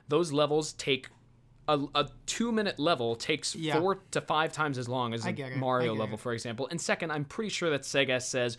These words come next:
Speaker 1: "You have to finish this game by t-, by this date or else," and they're like, "We're not done yet," and they're like, "Too bad." And then they go
Speaker 2: Yeah.
Speaker 1: out and they're not as good. And of course, this, uh, game culminates in Sonic making out with a woman, a human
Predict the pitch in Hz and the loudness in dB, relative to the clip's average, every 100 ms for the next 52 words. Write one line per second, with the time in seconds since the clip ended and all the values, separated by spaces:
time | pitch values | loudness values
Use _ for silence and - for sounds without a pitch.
0 | - - 202 240 185 180 180 165 147 - | -12 -2 4 4 2 -4 -4 -2 -2 0
1 | 139 135 123 113 110 - 123 113 - 120 | 0 0 0 0 -2 -8 -8 -8 -4 -2
2 | 110 113 180 190 131 127 123 - 127 113 | 0 0 -2 -2 0 2 2 0 -2 0
3 | 160 120 123 - 123 123 117 107 110 104 | 2 2 0 -4 -6 -2 -2 -2 -6 -6
4 | 107 110 113 180 190 147 139 123 127 117 | -4 -4 -4 -2 0 2 0 -2 -2 -2
5 | 113 - 131 123 104 85 101 - - - | -2 -2 -4 0 -2 -4 -16 -18 -20 -14
6 | 135 131 131 127 120 113 107 113 120 113 | -6 -2 0 2 2 2 0 0 -2 -4
7 | 117 107 113 - - 160 131 - 185 - | -4 -6 -6 -12 -12 -8 -6 -4 -4 -4
8 | - - _ - 175 160 - 147 110 - | -14 -20 _ -2 2 2 2 0 2 -2
9 | - - 123 113 - 120 117 107 107 - | -8 -8 -6 -4 -6 -4 -4 -4 -6 -18
10 | - 117 123 117 110 107 - _ _ - | -14 -6 -2 -2 -2 -6 -12 _ _ -12
11 | - 156 131 107 107 120 110 - 120 110 | -2 0 0 -2 -4 -4 -4 -4 -4 -4
12 | 110 - 117 117 117 113 110 117 110 117 | -6 -8 -6 -4 -4 -4 -4 -8 -8 -8
13 | 107 113 104 107 120 120 _ 127 117 - | -4 -4 -4 -6 -6 -8 _ -6 -6 -2
14 | 131 113 110 110 | -2 -2 -4 -6